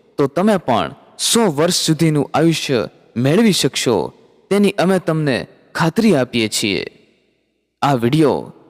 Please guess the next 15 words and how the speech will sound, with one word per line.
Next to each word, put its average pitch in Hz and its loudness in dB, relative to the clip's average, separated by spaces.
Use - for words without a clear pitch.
દરેક 226 2
ભાઈઓ 151 0
તથા 151 -2
બહેનો 170 0
માટે 120 -2
ખૂબ 220 2
જ 165 -4
ઉપયોગી 147 0
સાબિત 156 -2
થશે. 82 -6
તો 151 4
આ 135 4
વીડિયોને 117 -2
અંત 226 0
સુધી 131 -2